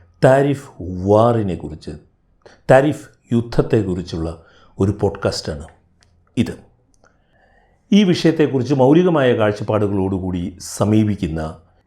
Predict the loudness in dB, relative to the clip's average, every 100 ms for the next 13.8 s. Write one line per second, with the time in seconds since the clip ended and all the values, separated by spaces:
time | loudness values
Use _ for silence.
0 | -6 2 6 4 4 2 2 2 -2 0
1 | 0 0 -2 0 -2 -2 -4 -6 -8 -8
2 | -8 -10 -12 -20 _ _ _ 2 2 4
3 | 2 2 0 -2 -2 0 2 2 2 2
4 | 0 -4 -12 -20 -20 -20 -12 2 4 4
5 | 2 -2 0 4 4 4 2 -2 -14 -20
6 | -20 -20 -10 2 4 4 2 -4 -6 -8
7 | -8 -8 -10 -16 _ _ _ _ _ _
8 | -2 2 4 6 4 2 0 -4 -6 -8
9 | -12 _ _ _ _ _ _ _ _ _
10 | _ -6 2 4 4 2 2 0 0 -2
11 | -4 -4 -4 -2 -4 -6 -8 -10 -6 -6
12 | -4 -6 -6 -10 -10 -12 _ _ -10 -6
13 | -4 0 0 0 -2 -4 -10